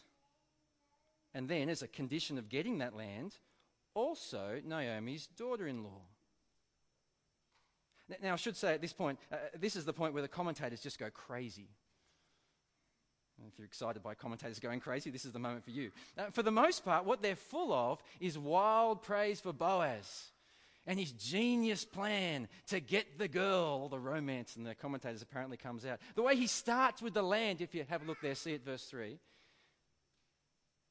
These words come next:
Before he only much later moves to Ruth, down in verse five. The way he makes it sound, and rightly so, that even if this guy gets the land,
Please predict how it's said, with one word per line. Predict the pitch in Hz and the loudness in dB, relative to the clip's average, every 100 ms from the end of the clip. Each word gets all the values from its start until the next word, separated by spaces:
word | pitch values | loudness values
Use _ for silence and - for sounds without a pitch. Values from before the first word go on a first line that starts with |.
| _ _ | _ _
Before | 208 - 254 | -4 0 4
he | 233 220 - - - | 4 2 -4 -8 -2
only | 254 233 | 0 2
much | 208 196 - | 4 2 2
later | 254 294 226 185 | 4 6 6 4
moves | 175 170 - | 2 0 -4
to | 185 | -4
Ruth, | 226 220 - | 0 -2 0
down | 160 156 | 0 0
in | 151 | 0
verse | 156 151 | -4 -6
five. | - 220 180 110 98 - - _ _ _ _ _ _ _ _ _ _ _ _ _ _ _ _ _ _ - - - | -4 -2 0 -2 -6 -16 -20 _ _ _ _ _ _ _ _ _ _ _ _ _ _ _ _ _ _ -20 -12 0
The | 220 | 6
way | 254 294 | 8 8
he | 269 | 8
makes | 240 247 214 | 6 4 0
it | |
sound, | - 247 233 196 | -2 2 2 2
and | 202 202 | 0 0
rightly | 208 277 311 214 185 | 2 2 2 0 -2
so, | - 254 247 | -2 0 2
that | 208 208 | 2 2
even | 240 339 302 220 | 4 4 4 2
if | 196 160 | 0 -2
this | 233 - | -4 -2
guy | - 165 147 | 0 0 0
gets | 117 208 277 - | 0 0 0 -4
the | 160 131 | -6 -4
land, | 113 101 98 131 | -4 -6 -8 -10